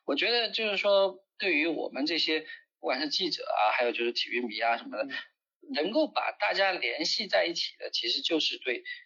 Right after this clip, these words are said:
Speaker 1: 这个体育的这种热爱。就包括我做，做这个体育记者，
Speaker 2: 嗯。
Speaker 1: 我也是经常是需要让自己去回到那个原点，就是对于体育的那份热爱。所以呢，我觉得呢，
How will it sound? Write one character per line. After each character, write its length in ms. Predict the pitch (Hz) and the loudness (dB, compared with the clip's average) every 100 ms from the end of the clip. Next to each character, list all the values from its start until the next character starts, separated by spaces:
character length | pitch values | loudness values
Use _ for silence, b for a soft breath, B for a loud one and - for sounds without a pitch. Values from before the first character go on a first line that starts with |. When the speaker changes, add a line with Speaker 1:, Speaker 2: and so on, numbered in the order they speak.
| _ | _
Speaker 1:
这 140 | - - | -6 -4
个 80 | 117 | -4
体 260 | - - | -2 -2
育 220 | - 131 | -2 -2
的 100 | 113 | -2
这 140 | 104 110 | -4 -4
种 260 | - 98 - | -4 -6 -2
热 220 | 127 110 | 2 4
爱。 160 | - - B B | 4 0 B B
就 120 | 202 | -2
包 80 | 254 | 2
括 160 | 294 233 | 4 2
我 180 | 233 | -2
做， 560 | 247 233 202 131 131 - _ _ _ - | -2 2 2 0 -4 -12 _ _ _ -4
做 200 | 202 165 | 0 2
这 120 | 180 | 2
个 80 | 165 | 0
体 180 | - 117 | 0 0
育 140 | 151 | 0
记 160 | 202 151 | -2 -2
者， 200 | 117 - B | -4 -6 B
Speaker 2:
嗯。 120 | 139 143 | -4 0
Speaker 1:
我 80 | |
也 80 | 240 | 2
是 320 | 233 220 170 | 2 0 -2
经 200 | - - | -2 -2
常 220 | - 143 147 | 0 0 0
是 560 | - 180 127 120 - | 0 0 -2 -4 -4
需 220 | - - | 0 2
要 260 | 208 175 - B B _ | 4 4 2 B B _
让 220 | 208 196 | 0 2
自 160 | - 220 | 0 -2
己 240 | - - | -4 -2
去 400 | - 135 120 - b _ - | 0 2 0 -4 b _ -6
回 340 | - 117 110 | -2 0 0
到 220 | 220 196 | 2 2
那 80 | 175 | 0
个 80 | 160 | -2
原 340 | 110 - 285 | -2 -4 -4
点， 260 | 285 - - | -4 -6 -4
就 120 | 131 | -2
是 160 | 123 127 | 0 -2
对 220 | - 131 | -2 0
于 240 | 110 107 B B _ - | 0 -4 B B _ -4
体 180 | - | -2
育 180 | 110 127 | 0 0
的 120 | 120 | 0
那 200 | 107 120 104 | -2 -4 -4
份 180 | 113 | -6
热 240 | 104 131 110 | -2 2 2
爱。 160 | 104 | 2
所 160 | - 196 | 0 0
以 60 | 196 | 2
呢， 120 | 180 | 2
我 180 | - - | 0 -4
觉 180 | 107 139 | -2 0
得 80 | |
呢， 180 | 151 135 | 2 -2